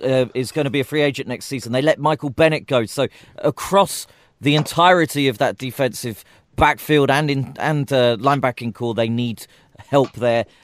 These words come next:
Uh, offensive line is shoddy at best. So what are they gonna do, Matt?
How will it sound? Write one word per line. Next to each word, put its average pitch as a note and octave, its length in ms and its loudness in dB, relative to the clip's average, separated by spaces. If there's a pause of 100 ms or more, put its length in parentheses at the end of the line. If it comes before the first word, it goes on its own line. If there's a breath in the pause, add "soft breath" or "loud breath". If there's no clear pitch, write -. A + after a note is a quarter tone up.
(100)
Uh, B2 260 4
offensive D3 480 2
line D3+ 220 4
is B2+ 100 -2
shoddy D3 640 2
at A#2+ 300 0
best. C#3+ 480 0 (240 soft breath)
So C#3 220 -4
what C3+ 160 2
are D3 60 2
they D3 140 4
gonna A#2+ 180 0
do, G2+ 220 -6
Matt? G2 220 -8